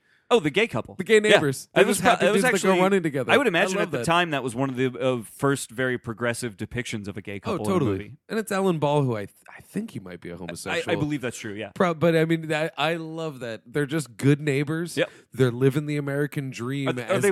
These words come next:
Speaker 1: Bob and
Speaker 2: defined
Speaker 1: Bob, by
Speaker 2: by
Speaker 1: the way? Is that right?
Speaker 2: Maybe.
Speaker 1: Or Bill, I think they have the same name. I remember
Speaker 2: Yeah,
Speaker 1: that
Speaker 2: yeah.
Speaker 1: they have the same name.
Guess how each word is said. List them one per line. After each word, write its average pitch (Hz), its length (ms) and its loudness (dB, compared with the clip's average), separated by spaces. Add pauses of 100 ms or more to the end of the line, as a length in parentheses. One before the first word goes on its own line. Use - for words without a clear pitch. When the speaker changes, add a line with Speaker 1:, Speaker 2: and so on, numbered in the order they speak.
Speaker 1:
Bob 147 220 4
and 135 120 2
Speaker 2:
defined 139 60 -2
Speaker 1:
Bob, 143 220 4
by 127 60 0
Speaker 2:
by 180 100 2
Speaker 1:
the 196 100 0
way? 208 140 0
Is 170 120 -4
that 156 120 -2
right? 156 240 -2 (220)
Speaker 2:
Maybe. 131 340 2 (240)
Speaker 1:
Or 131 100 2
Bill, 147 400 0
I 147 40 -4
think 165 160 -4
they 190 80 4
have 160 100 2
the 151 80 -2
same 143 240 0
name. 117 220 -2
I 107 60 -4
remember 170 280 2
Speaker 2:
Yeah, 151 60 -2
Speaker 1:
that 135 60 -4
Speaker 2:
yeah. 135 60 -6
Speaker 1:
they 131 80 0
have 120 120 -2
the 123 80 -8
same 117 240 -8
name. 104 160 -12